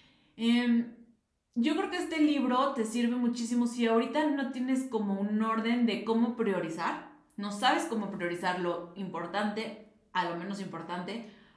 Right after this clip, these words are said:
o a lo que a lo mejor no es tan importante, pero se tiene que hacer como, por ejemplo, un procedimiento que lleva, no sé, con un abogado, que dices, "No, pues eso no es importante, no lo quiero hacer", pero lo tienes que hacer,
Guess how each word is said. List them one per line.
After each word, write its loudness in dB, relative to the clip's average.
o 0
a 6
lo 2
que 0
a 2
lo 0
mejor 4
no 0
es -4
tan 0
importante, 2
pero -4
se -8
tiene -4
que -2
hacer -4
como, -8
por -8
ejemplo, -6
un -4
procedimiento -2
que -6
lleva, -4
no -10
sé, -8
con -2
un 4
abogado, 4
que -6
dices, -4
"No, 2
pues -4
eso 0
no 4
es 2
importante, 0
no 2
lo 0
quiero 0
hacer", -2
pero 0
lo -4
tienes 0
que -10
hacer, -12